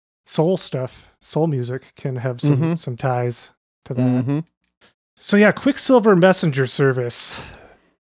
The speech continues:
Speaker 1: They were San Francisco contemporaries of the Grateful Dead, Big Brother and the Holding Company, and as Jeremy just mentioned, Jefferson Airplane. Uh, Skip Spence was briefly a guitarist for Quicksilver Messenger Service early on before joining Jefferson Airplane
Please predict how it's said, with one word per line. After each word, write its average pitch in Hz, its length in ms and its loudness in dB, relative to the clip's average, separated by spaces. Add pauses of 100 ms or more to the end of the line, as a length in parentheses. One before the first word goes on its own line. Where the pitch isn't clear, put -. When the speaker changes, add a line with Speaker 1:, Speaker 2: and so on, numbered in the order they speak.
(180)
Speaker 1:
They 175 180 4
were 185 380 0
San 180 360 0
Francisco 165 640 0
contemporaries 156 840 0
of 147 200 0
the 143 100 -2
Grateful 151 400 2
Dead, 131 440 -2 (360)
Big 151 160 2
Brother 143 300 2
and 147 80 2
the 143 60 2
Holding 135 300 -2
Company, 143 420 -2
and 131 360 0 (140)
as 120 140 -14
Jeremy 131 320 0
just 135 180 -4
mentioned, 139 540 2
Jefferson 143 500 0
Airplane. 139 580 -2 (380)
Uh, 135 160 2
Skip - 320 2
Spence - 600 2 (340)
was 139 180 -2
briefly 147 720 2
a 151 100 -4
guitarist 156 560 2
for 135 200 -2
Quicksilver 143 600 -2
Messenger 127 400 -2
Service 131 420 0
early 143 320 4
on 131 160 0
before 131 320 -2
joining 135 400 2
Jefferson 139 480 0
Airplane 123 540 -2